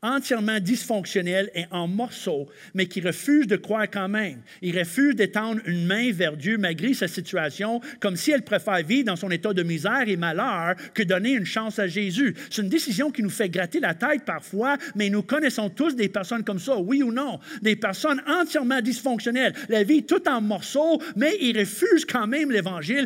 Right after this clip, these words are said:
ils refusent de donner une chance à Dieu, ils refusent de donner une chance à Jésus, et même ils vont embarquer dans les insultes et le rejet et de se moquer de Jésus malgré leur état. Puis on gratte la tête, on dit, « Comment ça se fait ? » Well, ça existe depuis toujours.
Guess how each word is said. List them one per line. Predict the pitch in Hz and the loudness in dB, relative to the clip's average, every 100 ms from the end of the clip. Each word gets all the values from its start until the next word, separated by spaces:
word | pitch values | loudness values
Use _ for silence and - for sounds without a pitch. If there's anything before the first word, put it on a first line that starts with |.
| - - | -2 -2
ils | 208 | 0
refusent | 208 - 359 349 | 0 4 6 6
de | 226 | 4
donner | 202 233 | 2 0
une | 220 | 0
chance | - 226 208 | 0 -4 0
à | 190 | 0
Dieu, | 156 185 311 311 233 | 0 2 0 0 -2
ils | 220 | 0
refusent | 196 - 392 | 0 4 4
de | 254 | 4
donner | 202 214 | 0 0
une | 240 | -2
chance | 175 240 233 | -2 -2 0
à | 190 | 0
Jésus, | 156 185 165 349 - - | 2 0 6 6 4 2
et | 240 | 2
même | 302 370 381 349 | 4 4 4 4
ils | 285 240 | 4 4
vont | 302 330 339 - 214 | 4 6 4 2 0
embarquer | 302 302 285 262 233 311 330 | 2 2 2 0 2 2 4
dans | 302 240 | 2 2
les | 233 185 214 208 208 | 0 0 0 0 -2
insultes | 202 - 320 339 - 247 | -2 0 4 4 0 0
et | 226 | 2
le | 220 208 | 4 2
rejet | 208 165 165 302 330 - | 2 2 2 4 4 2
et | 247 | 0
de | 233 | 0
se | 214 262 | 0 2
moquer | 269 - 359 339 | 0 4 4 6
de | 254 | 4
Jésus | 190 226 262 339 - 220 | 4 4 6 6 6 4
malgré | 269 214 277 359 370 - | 4 4 8 10 8 6
leur | 233 302 311 294 | 4 8 8 6
état. | 277 269 349 381 - - | 2 2 4 4 2 2
Puis | 311 | 2
on | 269 | 2
gratte | 240 330 | 4 4
la | 311 | 4
tête, | - 381 320 | 4 4 4
on | |
dit, « | 226 320 | 4 4
Comment | 262 320 339 | 4 2 2
ça | 285 | 0
se | - | 0
fait ? » | - 359 294 311 | 2 2 2 2
Well, | 285 262 | 2 4
ça | 277 | 4
existe | 214 170 330 392 349 277 | 2 2 6 6 6 2
depuis | 247 175 302 339 339 | 0 4 6 6 6
toujours. | 311 226 359 349 | 2 2 2 4